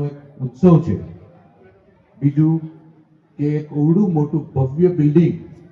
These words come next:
જે સાવંતરા ગામને મળ્યું છે, સરકારની ગ્રાન્ટ, લોકોનો લોકભાગીદારી, અને ત્રીજું ઈ કે ખાસ કરીને આપણા ગોંડલ સ્ટેટ આપણી વચ્ચે ઉપસ્થિત છે, એટલે આજનો ત્રિવેણી સંગમનો કાર્યક્રમ છે.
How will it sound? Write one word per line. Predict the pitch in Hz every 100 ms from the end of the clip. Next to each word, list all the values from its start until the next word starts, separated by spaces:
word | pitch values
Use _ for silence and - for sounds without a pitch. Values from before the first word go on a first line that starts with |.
| _
જે | - 135
સાવંતરા | 147 139 156 165 147
ગામને | 131 143 170 165
મળ્યું | 139 110 101
છે, | 95 85 - - _ _ _
સરકારની | 123 113 131 139 143
ગ્રાન્ટ, | 147 143 147 - - _ _ 107
લોકોનો | 123 123 135 127
લોકભાગીદારી, | 120 123 135 135 139 139 147 160 - - _ _ _
અને | 139 135
ત્રીજું | - 143 147 170 170
ઈ | 175 160 - - - _ _
કે | 135
ખાસ | - - 151 160 -
કરીને | 156 147 147
આપણા | - 139 135
ગોંડલ | 131 135 139
સ્ટેટ | - - 127 127
આપણી | 107 98 95
વચ્ચે | 101 104
ઉપસ્થિત | 101 104 98 - 101 -
છે, | 95
એટલે | 95 107
આજનો | 113 120 127 165
ત્રિવેણી | 170 - 127 131 131
સંગમનો | 127 113 110 104 95 95
કાર્યક્રમ | 90 92 92 82
છે. | 92